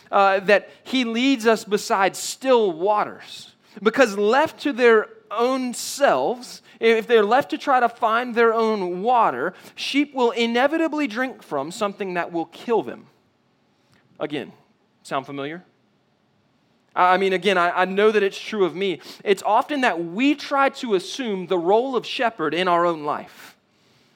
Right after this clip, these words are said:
And, and when that happens, when we become the one who, uh, we try to assume the role of shepherd in our own life, it's then that anxiety really begins to take root.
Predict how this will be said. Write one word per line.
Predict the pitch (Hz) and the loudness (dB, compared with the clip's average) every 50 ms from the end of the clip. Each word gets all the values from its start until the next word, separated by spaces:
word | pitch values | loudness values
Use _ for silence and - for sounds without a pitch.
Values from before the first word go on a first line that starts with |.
| _ _ _ _ _ _ _ _ _ _ _ _ _ _ _ _ _ _ _ | _ _ _ _ _ _ _ _ _ _ _ _ _ _ _ _ _ _ _
And, | - 190 208 180 | -2 -2 0 2
and | 226 208 208 214 | 2 0 2 2
when | 254 285 277 269 | 0 2 2 4
that | 262 233 208 208 | 2 2 2 0
happens, | 240 294 302 285 - - 160 147 165 220 - - - - - _ _ _ _ _ _ | -2 -2 -2 -2 -2 -4 -4 -6 -6 -6 -12 -14 -16 -18 -20 _ _ _ _ _ _
when | - 196 208 208 196 | -2 0 0 0 -2
we | 208 254 285 302 302 | -2 0 2 2 2
become | 294 262 262 - - 262 247 240 233 | 2 0 -4 -4 -2 0 0 0 0
the | 220 220 | 0 0
one | 220 214 214 214 208 208 | 0 0 0 0 -2 -2
who, | 208 226 220 202 190 185 - - _ _ - | -4 -4 -4 -2 -4 -4 -6 -10 _ _ -4
uh, | 190 | -4
we | 190 190 226 262 | -2 -2 -4 -4
try | - 285 262 254 | 0 2 2 2
to | 240 220 | 4 2
assume | 190 - - 254 247 233 | 0 -2 -4 -6 -4 -2
the | 220 208 | 0 2
role | 214 220 220 208 | 2 2 2 2
of | 190 | 0
shepherd | - - 226 226 196 208 220 208 | -2 -2 -4 -2 0 0 0 0
in | - 202 202 | 0 2 4
our | 190 185 175 | 4 4 4
own | 185 214 214 208 | 4 0 0 0
life, | 226 214 214 180 - - - | 2 0 0 0 -2 -6 -8
it's | 233 226 - - 180 | -8 -8 -8 -10 -12
then | 156 151 170 226 311 285 202 151 135 135 139 135 _ _ _ _ _ _ 151 | -10 -8 -4 -2 0 0 0 0 -2 -4 -8 -16 _ _ _ _ _ _ 4
that | 170 208 214 | 6 6 6
anxiety | 214 208 190 180 151 147 143 226 240 226 226 214 190 170 160 151 | 6 4 0 -2 -4 0 6 6 6 6 6 2 2 2 0 -2
really | 151 165 175 170 165 | 0 0 0 0 0
begins | 151 139 139 139 143 135 120 - | -2 -4 -4 -4 -6 -6 -6 -10
to | - 147 | -14 -16
take | - - 156 123 - - | -12 -10 -10 -10 -10 -12
root. | 117 113 90 - _ _ | -14 -16 -16 -16 _ _